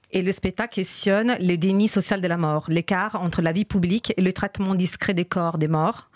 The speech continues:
le rôle des institutions funéraires et hospitalières dans cette gestion invisible. Il interroge donc notre responsabilité, ce que nous faisons des corps des défunts, des défunts, des défunts. Et il soulève aussi la question écologique. Sommes-nous obligés de polluer la terre, même au moment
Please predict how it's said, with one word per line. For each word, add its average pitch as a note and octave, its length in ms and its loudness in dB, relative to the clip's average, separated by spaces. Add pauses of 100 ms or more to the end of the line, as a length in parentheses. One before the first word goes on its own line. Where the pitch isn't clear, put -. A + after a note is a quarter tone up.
(480)
le F3+ 160 4
rôle G3 220 0
des F3 160 0
institutions F#3 480 0
funéraires F3 720 0
et F3 80 2
hospitalières F3 600 0
dans F3 120 -2
cette E3 160 -4
gestion F3 320 2
invisible. D3+ 500 0 (640)
Il F#3 100 2
interroge F#3+ 500 0
donc F3 200 -2
notre F#3 280 2
responsabilité, F#3+ 920 0 (320)
ce - 160 -2
que G#3+ 100 0
nous F#3 120 0
faisons G3 320 2
des F#3 120 2
corps F#3+ 220 0
des E3 80 -2
défunts, E3 440 -2 (120)
des E3+ 120 4
défunts, D#3 460 -2
des D#3+ 140 2
défunts. E3+ 340 0 (720)
Et G3+ 60 2
il F#3+ 80 2
soulève G#3 260 2
aussi G3+ 160 0
la G#3 100 2
question G3+ 300 -2
écologique. F3+ 640 0
Sommes-nous F#3+ 600 0
obligés F#3 360 2
de F3+ 80 2
polluer F3 280 2
la E3 120 2
terre, F#3 380 0
même G3+ 260 2
au G#3 80 2
moment F#3 320 2